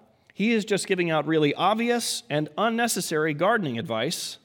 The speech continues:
and I think that they would have been a little disappointed by that, except for what he says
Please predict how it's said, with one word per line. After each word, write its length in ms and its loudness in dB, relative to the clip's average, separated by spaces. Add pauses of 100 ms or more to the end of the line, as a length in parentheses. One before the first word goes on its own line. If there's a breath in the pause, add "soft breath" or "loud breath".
(720)
and 100 -4
I 80 2
think 200 -2
that 80 -2
they 100 0
would 140 2
have 100 0
been 140 0
a 60 2
little 500 -2 (520)
disappointed 560 0
by 180 0
that, 260 -8 (680 soft breath)
except 500 2
for 100 -2
what 160 0
he 80 2
says 640 2